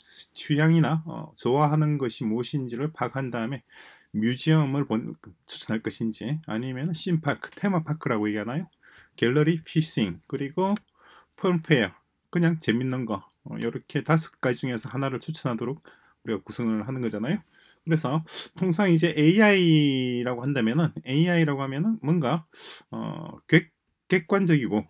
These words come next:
어, 공정하고 사람이 개입하지 않는 것처럼 보이지만은 실제로는 그렇지 않다는 거죠. 그래서, 어, 간단하게 에이아이 개발자 윤리라고 얘기하자면은 그 에이아이 심, 에이아이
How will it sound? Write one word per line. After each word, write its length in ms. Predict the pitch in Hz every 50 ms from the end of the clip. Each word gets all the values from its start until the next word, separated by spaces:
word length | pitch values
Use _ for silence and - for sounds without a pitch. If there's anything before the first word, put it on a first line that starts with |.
| _
어, 240 | - 117 113 113 110 107
공정하고 800 | - 160 165 180 170 160 139 127 135 139 131 - 180 185 190 202 214 208 _ 190 147
사람이 520 | - - - 143 151 165 180 185 190 180
개입하지 640 | 165 - 185 180 170 156 160 160 160 160 - 165 -
않는 420 | - 95 107 127 139 156 170 175
것처럼 540 | 165 165 160 160 - - 160 160 165 165 156
보이지만은 520 | - 120 131 127 131 117 110 123 160 139
실제로는 560 | 113 - - 190 165 160 196 185 175 165 165 156
그렇지 380 | 160 160 160 160 160 - -
않다는 340 | 127 127 113 113 104 90 90
거죠. 220 | 80 80 - - _ _ _ _ _ _ _ _
그래서, 400 | - 92 - - 151 165 160 - _ _ - - - - - _ _
어, 100 | - 120
간단하게 600 | 113 - 113 110 110 143 139 143 139 123 120 131 127
에이아이 280 | 135 131 143 160 160 156
개발자 420 | - 160 156 151 135 - - 131
윤리라고 460 | 117 123 135 131 127 117 113 110 113 110
얘기하자면은 540 | 110 107 107 104 113 104 117 139 160 160 160 _ _ _ _ _ _ _ _ _ _ _ _ _ _ - - - - - - - - - -
그 100 | - 127 - 135
에이아이 220 | 139 139 165 170 160
심, 420 | 160 - - - 160 156 143 - - - - - - - - - - _ - - - - - - -
에이아이 360 | 135 139 147 160 180 202 233